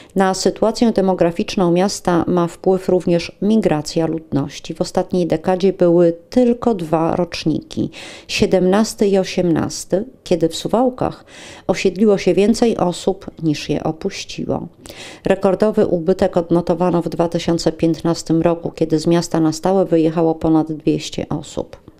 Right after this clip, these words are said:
Pandemia wyraźnie wpłynęła na ruch ludności, bo w dwudziestym i dwudziestym pierwszym roku bieżącego tysiąclecia Suwałki opuściły odpowiednio czterdziestu jeden i pięćdziesięciu siedmiu mieszkańców.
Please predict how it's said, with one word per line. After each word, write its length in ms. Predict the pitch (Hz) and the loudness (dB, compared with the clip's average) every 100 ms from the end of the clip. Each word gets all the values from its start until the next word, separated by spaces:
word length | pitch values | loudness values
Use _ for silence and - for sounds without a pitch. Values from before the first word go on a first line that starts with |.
| _ - - - - - | _ -20 -20 -20 -6 0
Pandemia 600 | 196 196 208 202 190 - | 2 2 4 2 2 -2
wyraźnie 640 | 170 208 208 190 170 165 156 | 0 2 2 2 0 0 0
wpłynęła 460 | - 160 156 151 | 0 0 2 2
na 140 | 147 143 | 2 0
ruch 220 | 156 - | -2 -4
ludności, 760 | 131 - 156 143 147 - 214 202 | -6 0 0 0 -2 -4 -2 0
bo 300 | 160 156 151 | 0 0 -2
w 100 | - | -4
dwudziestym 580 | 165 170 196 202 208 | -2 2 0 2 0
i 40 | 170 | 0
dwudziestym 540 | 170 160 160 - 156 | 0 -2 -2 -2 -4
pierwszym 500 | - 180 - - 196 | 0 0 -2 -2 0
roku 360 | 160 147 - 156 | 0 0 -2 -2
bieżącego 580 | 156 156 156 156 151 147 | 0 0 -2 -2 -4 -4
tysiąclecia 840 | 160 - 151 - 143 139 156 - - - - - - - | -6 -4 -6 -2 -4 -4 -6 -6 -10 -20 -18 -20 -18 -6
Suwałki 480 | - 233 214 - | 0 2 2 2
opuściły 540 | 190 190 175 - 180 175 | 0 0 -6 -2 2 2
odpowiednio 680 | 165 - 165 160 160 151 156 | 2 -2 0 2 2 2 0
czterdziestu 640 | - 160 - 190 - 226 | -2 -2 0 -2 0 2
jeden 400 | 170 170 170 165 | 4 4 2 0
i 180 | 160 151 | 0 0
pięćdziesięciu 680 | - 226 226 202 175 165 170 | 0 2 4 4 2 2 0
siedmiu 380 | - 139 147 156 | -2 -2 2 2
mieszkańców. 800 | 160 160 - - 113 - - | 0 -2 -6 -6 -6 -8 -10